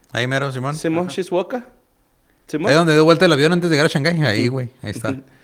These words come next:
Speaker 2: Sí, ahí en Shizuoka. Pues, <laughs> sí, güey, sí era Japón.
Speaker 3: Shizuoka.
Speaker 2: <laughs> Simón. Porque el Estado, eh, te-, va a tener que indemnizarlo, güey, con doscientos diecisiete millones de yenes.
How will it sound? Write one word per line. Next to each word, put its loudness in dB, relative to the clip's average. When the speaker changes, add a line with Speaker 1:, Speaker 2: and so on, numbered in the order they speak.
Speaker 2:
Sí, 0
ahí 4
en 0
Shizuoka. -4
Pues, 2
<laughs> -4
sí, 6
güey, 4
sí -4
era 0
Japón. 0
Speaker 3:
Shizuoka. -4
Speaker 2:
<laughs> 2
Simón. 2
Porque 6
el 6
Estado, 6
eh, 6
te-, 0
va 4
a 0
tener 0
que -4
indemnizarlo, 2
güey, 0
con 0
doscientos 2
diecisiete 2
millones 4
de 2
yenes. 4